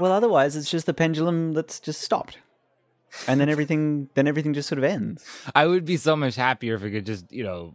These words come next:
Speaker 2: like, I don't know, like, like, just, just Bush over there, right? Like, not, it doesn't have to go full
Speaker 1: <laughs>
Speaker 2: Trump,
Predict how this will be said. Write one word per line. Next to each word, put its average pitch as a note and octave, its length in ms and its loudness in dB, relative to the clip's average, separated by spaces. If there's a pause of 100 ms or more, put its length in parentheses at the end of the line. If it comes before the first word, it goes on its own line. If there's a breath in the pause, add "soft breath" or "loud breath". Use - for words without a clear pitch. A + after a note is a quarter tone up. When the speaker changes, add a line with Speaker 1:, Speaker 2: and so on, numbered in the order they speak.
Speaker 2:
like, E2+ 260 -8 (760)
I G2 140 -6
don't D2+ 140 -16
know, D#2 120 -18 (160)
like, F2 240 -12
like, F#2+ 320 -14
just, G2+ 280 -14 (140)
just F2+ 280 -12
Bush B2+ 340 -4
over F#2 220 -10
there, E2+ 280 -10
right? E2 200 -12
Like, G2+ 160 -10
not, D3+ 180 -2
it F3 60 -12
doesn't A#3 180 2
have D3+ 220 4
to C3 80 0
go C#3+ 100 2
full C#3 200 4
Speaker 1:
<laughs> - 20 -2
Speaker 2:
Trump, C#3 360 0